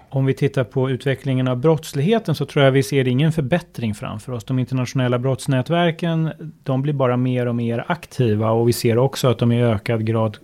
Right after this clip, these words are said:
kopplar sig samman med svenska kriminella nätverk. Det har ju bland annat noa, eh, visat på i en rapport här från i våras.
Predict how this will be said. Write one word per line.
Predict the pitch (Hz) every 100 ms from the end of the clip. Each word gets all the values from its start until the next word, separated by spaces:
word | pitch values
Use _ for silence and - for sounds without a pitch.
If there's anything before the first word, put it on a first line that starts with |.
| -
kopplar | - - 110
sig | 117
samman | - 113 107 110
med | 110
svenska | - 120 107 139
kriminella | - 135 117 101 107
nätverk. | 113 101 - 110 -
Det |
har | 123
ju |
bland | 117 107
annat | 104 104
noa, | 110 107 123 120 226 220
eh, | 135
visat | 123 117 127 117 - 110
på | 127 113
i | 110
en |
rapport | 113 107 113 -
här | 117 104
från | 117 107
i |
våras. | 113 113 123 143 -